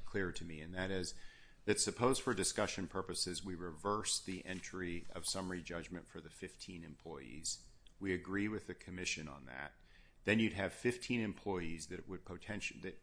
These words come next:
that would be headed to trial, correct? Okay, and then the T L C question would seem quite ripe as to them.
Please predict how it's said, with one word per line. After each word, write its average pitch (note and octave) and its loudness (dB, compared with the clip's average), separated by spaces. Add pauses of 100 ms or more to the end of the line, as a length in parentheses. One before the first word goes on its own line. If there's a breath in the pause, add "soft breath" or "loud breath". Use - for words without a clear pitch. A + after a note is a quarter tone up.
(100)
that G2 -2
would F2 -4
be F2+ -6
headed F#2 -2
to F2+ -8
trial, C2+ -2 (120)
correct? F#2 0 (520 soft breath)
Okay, F2+ -2
and G2 0
then A2 4
the G2 2
T B2 2
L G2 6
C A2 4
question F2+ 0
would E2 -4
seem F2 0
quite F#2+ 0
ripe F2 -4
as C#2+ -4
to E2+ -8
them. A#1+ -10